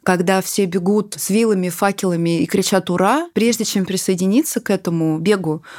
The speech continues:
попробуйте проанализировать хотя бы бегло на основании того, что мы рассказали вам в этом сезоне, а что происходит. А вам надо к этому присоединяться? Вы здесь где? Вот такой всегда важный вопрос проверочный. А где здесь я?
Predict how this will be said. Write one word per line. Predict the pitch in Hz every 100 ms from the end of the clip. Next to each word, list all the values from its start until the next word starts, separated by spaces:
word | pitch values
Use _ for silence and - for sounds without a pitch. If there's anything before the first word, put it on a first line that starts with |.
| -
попробуйте | - 262 370 415 226
проанализировать | 208 190 185 196 226 196 170
хотя | 175 190
бы | 175
бегло | 170 202 190 156 156
на | 160
основании | 170 180 185 190 180
того, | 170 175 214
что | - 180
мы | 170
рассказали | 170 175 180 180
вам | 160 160
в |
этом | 156 160
сезоне, | 156 175 208 330 -
а |
что | - -
происходит. | 226 185 175 - 185 156 - - _ - - - -
А | 175
вам | 202 214
надо | 277 381
к | 320
этому | 214 175
присоединяться? | 170 165 - 170 185 190 151 -
Вы | 190 302
здесь | 208 170
где? | 160 165 147 -
Вот | 180 208
такой | 240 226
всегда | 180 - 175 202 160
важный | 220 208 165 165
вопрос | 180 269 392
проверочный. | - 202 190 160 160 - 151 151 - -
А | 190
где | 220 330
здесь | 233 -
я? | 165 143